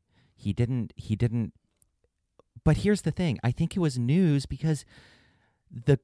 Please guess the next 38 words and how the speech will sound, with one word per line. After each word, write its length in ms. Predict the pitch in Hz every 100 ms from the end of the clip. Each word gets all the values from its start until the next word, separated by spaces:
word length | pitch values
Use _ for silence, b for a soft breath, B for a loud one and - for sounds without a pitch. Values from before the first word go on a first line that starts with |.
| -
the 180 | 120
bar 560 | 127 110 117 113 127 156
for 220 | - 131
kindness 840 | - - 127 135 151 135 104 85 -
from 180 | - 110
the 80 | 113
Catholic 420 | 135 127 120 -
Church 320 | 139 127 -
towards 260 | - 117 101
gay 180 | 113 139
people 300 | 135 113 107
was 120 | 104
so 240 | - 113
low. 600 | 90 87 101 175 139 76 B B -
Him 480 | - 147 180 185
just 360 | 147 139 131 -
being 440 | 117 127 127 98 -
kind, 760 | - - 107 107 87 69 - - b b b
him 380 | - 151 165 170
just 380 | 151 143 131 -
being 320 | 123 123 113
like, 340 | 110 101 -
"You're 100 | 101 98
human 320 | 117 113 104
and 100 | 95
I 80 | 92
acknowledge 460 | 90 90 95 87
you," 80 | 85
coming 360 | - 135 156 165
from 400 | - 127 107 101 B B B
Catholic 540 | - 120 117 - 110 92
leadership, 580 | 90 110 117 147 135
from 180 | - 98
Roman 240 | 92 101 117
Catholic 400 | 113 113 101 -
leadership, 400 | 90 104 - 123
it's 120 | 120
like 200 | 120 113